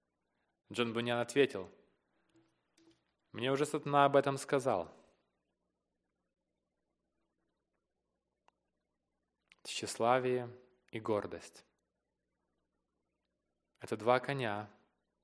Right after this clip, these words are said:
на которых сатана хочет въехать в нашу жизнь. Тщеславие и гордость. Это два крючка, за которые можно тянуть человека дальше от Господа.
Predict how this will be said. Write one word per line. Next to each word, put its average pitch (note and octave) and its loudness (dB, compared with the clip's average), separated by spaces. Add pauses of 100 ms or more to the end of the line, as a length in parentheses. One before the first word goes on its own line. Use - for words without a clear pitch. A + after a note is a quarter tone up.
(280)
на A2 -6
которых A2 -2
сатана G#2+ -8
хочет G#2 -10
въехать G#2 -8
в - -20
нашу G2+ -12
жизнь. F2+ -14 (1400)
Тщеславие E3+ 6
и - 6
гордость. D3 6 (160)
Это D#3+ 8
два F#3+ 12
крючка, G3+ 8
за F#3+ 6
которые G3 8
можно F#3+ 8
тянуть F#3+ 4
человека F#3+ 8 (540)
дальше C3+ 0 (220)
от A2+ -8
Господа. G2 -6